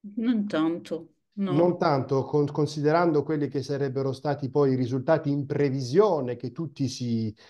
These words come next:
Speaker 2: si attendevano, no? Di una, di
Speaker 1: Era
Speaker 2: un'esplosione.
Speaker 1: pericoloso, sì, era pericoloso, ma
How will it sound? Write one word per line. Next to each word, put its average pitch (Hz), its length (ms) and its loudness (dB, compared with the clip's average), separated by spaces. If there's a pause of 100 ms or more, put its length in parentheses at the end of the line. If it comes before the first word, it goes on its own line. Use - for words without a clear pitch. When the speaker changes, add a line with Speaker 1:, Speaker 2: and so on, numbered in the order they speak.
(140)
Speaker 2:
si - 140 -2
attendevano, 135 800 2
no? 170 260 2
Di 131 100 -2
una, 123 360 -2
di 120 120 -4
Speaker 1:
Era 285 280 6
Speaker 2:
un'esplosione. - 60 -4
Speaker 1:
pericoloso, 254 840 6
sì, 254 280 0
era 254 180 4
pericoloso, 214 880 -2
ma 180 580 -4